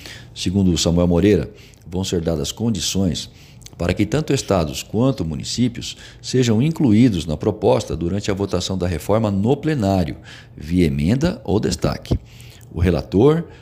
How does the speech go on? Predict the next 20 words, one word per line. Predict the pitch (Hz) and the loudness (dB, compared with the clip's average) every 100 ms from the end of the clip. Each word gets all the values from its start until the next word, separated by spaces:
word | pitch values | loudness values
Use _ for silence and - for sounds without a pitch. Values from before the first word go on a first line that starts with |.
| - - | -20 -16
Rodrigo | 67 76 107 117 | -10 -4 -2 0
Maia, | 90 87 65 - - - | 2 2 -2 -6 -18 -18
e | - 80 | -10 -2
Davi | 85 78 110 | -2 0 0
Alcolumbre | 92 - 110 104 143 90 60 - - - | 0 0 -2 -2 -2 -4 -6 -14 -20 -18
veem | 73 82 123 139 107 | -6 0 0 2 2
nos | 92 82 | 2 2
governadores | 127 101 95 95 78 107 90 69 | 2 2 2 2 4 4 4 0
e | 78 | -6
sua | - 80 | -4 -4
participação | - 65 - - 76 - 80 | -4 -8 -8 -10 -8 -6 -4
direta | 120 98 95 - 127 - - - | 2 2 2 0 -8 -10 -20 -16
uma | - 113 123 | -4 -2 0
saída | - 107 113 113 | 0 0 0 2
para | 87 82 90 | 0 0 2
a | |
obtenção | 90 95 - 107 - 101 | 2 2 2 0 0 -4
desses | 104 110 117 | -4 -4 -6
votos. | 87 71 - - - - - - - | -6 -6 -8 -14 -14 -20 -20 -20 -8
Resumindo, | - 165 135 87 64 | -2 2 4 4 0